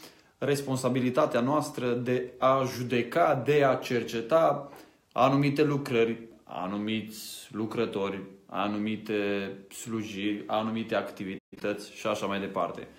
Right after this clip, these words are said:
Întrebarea este dacă avem voie să facem lucrul ăsta. Ai voie să judeci, să cercetezi, să evaluezi, să critici o anumită lucrare care se pretinde a fi a lui Dumnezeu? Bineînțeles, fiecare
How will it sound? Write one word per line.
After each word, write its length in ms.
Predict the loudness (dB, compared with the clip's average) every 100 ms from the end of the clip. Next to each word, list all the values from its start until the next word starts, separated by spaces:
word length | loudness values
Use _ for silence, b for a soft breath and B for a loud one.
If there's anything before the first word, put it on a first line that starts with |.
| b b
Întrebarea 560 | 4 6 8 8 8
este 280 | 8 6 2
dacă 460 | 6 6 6 6 6
avem 280 | 6 2
voie 240 | 2 2 2
să 120 | 0
facem 360 | 0 0 2 0
lucrul 220 | 0 -2
ăsta. 160 | 0
Ai 260 | 6 8 8
voie 380 | 8 6 6 4
să 360 | 4 6 6 B B B B B B B _
judeci, 580 | -2 6 8 8 8 8
să 140 | 6
cercetezi, 800 | 2 2 2 2 2 4 4 2
să 80 | 2
evaluezi, 1080 | 2 6 6 6 4 8 8 6 2 0 0
să 460 | 2 4 4 2 -2 -8 -20 _
critici 540 | 4 6 6 4 2
o 100 | 4
anumită 400 | 6 4 2 4
lucrare 760 | 2 2 6 8 8 8 6 4
care 180 | 2 2
se 140 | 2
pretinde 400 | -2 -2 0 2
a 40 | 2
fi 140 | 2
a 40 | 0
lui 160 | 0
Dumnezeu? 600 | -2 -4 -4 0 0 -2 B B B
Bineînțeles, 560 | 4 6 8 6 6
fiecare 840 | 2 2 6 8 8 6 6 4